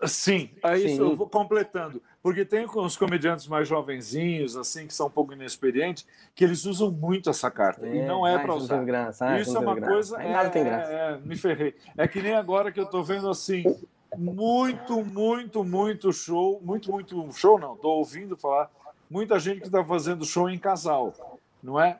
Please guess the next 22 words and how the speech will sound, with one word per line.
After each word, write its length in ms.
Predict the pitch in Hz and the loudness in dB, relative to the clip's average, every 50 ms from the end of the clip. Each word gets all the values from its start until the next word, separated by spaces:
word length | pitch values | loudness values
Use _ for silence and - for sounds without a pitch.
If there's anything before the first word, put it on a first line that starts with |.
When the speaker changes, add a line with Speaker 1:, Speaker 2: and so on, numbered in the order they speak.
| _ - | _ -4
Speaker 1:
É, 200 | 160 151 151 156 | -2 0 0 0
o 200 | - 156 147 147 | 0 0 0 0
marido 380 | 147 160 156 156 180 185 175 175 | 2 2 2 2 2 -2 -2 -2
com 80 | 175 | -4
a 40 | 175 | -2
mulher, 400 | 165 156 156 160 165 180 185 185 | -2 -2 -2 0 0 2 0 0
onde 180 | 175 170 156 139 | -2 -6 -4 -2
geralmente 380 | 170 165 170 170 165 165 151 175 | 0 0 0 -2 -4 -2 -2 -2
a 40 | 170 | -2
mulher 280 | 160 156 160 160 156 151 | 2 4 4 4 4 4
detona 360 | 160 156 156 - 160 156 156 | -2 -4 -4 -4 -6 -6 -4
o 40 | 151 | 0
marido, 760 | 147 139 139 143 170 190 196 190 190 170 151 180 185 180 - _ _ _ _ _ _ _ | 2 2 2 2 -2 -6 -4 -4 -6 -4 -2 0 0 0 -2 _ _ _ _ _ _ _
porque 440 | - 151 151 - - 175 170 175 - | -2 -2 -2 0 2 4 4 4 2
se 180 | - - 160 | -2 -6 -6
for 240 | 135 - 160 190 220 247 | -4 -2 0 2 2 2
ao 100 | 240 - | 0 0
contrário, 600 | - 202 170 156 - - 160 160 180 202 214 220 | -2 -4 -6 -6 -6 -2 0 2 2 0 0 -4
vira 200 | 175 185 208 208 | -6 -6 -4 -2
uma 160 | 208 220 240 | 0 -2 -2
guerra. 460 | 214 180 185 175 156 135 127 110 - _ _ _ _ _ _ _ - | 2 4 4 4 4 2 -4 -10 -14 _ _ _ _ _ _ _ -12
Mas 520 | 139 156 170 175 190 208 233 233 - - | -4 0 2 2 2 2 -2 -4 -8 -10